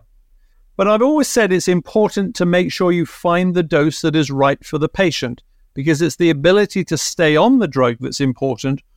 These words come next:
rather than making sure that they have the maximum dose that is prescribed.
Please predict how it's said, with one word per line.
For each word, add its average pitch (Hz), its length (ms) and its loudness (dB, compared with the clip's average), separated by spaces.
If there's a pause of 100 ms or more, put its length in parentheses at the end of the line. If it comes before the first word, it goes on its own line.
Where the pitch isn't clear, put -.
(160)
rather 165 460 2
than 156 340 2
making 151 320 0
sure 139 320 0
that 139 160 -6
they 135 140 2
have 131 260 -2
the 135 100 -2
maximum 131 640 -2
dose 120 400 -2 (320)
that 127 120 -2
is 123 140 -2
prescribed. 120 800 -2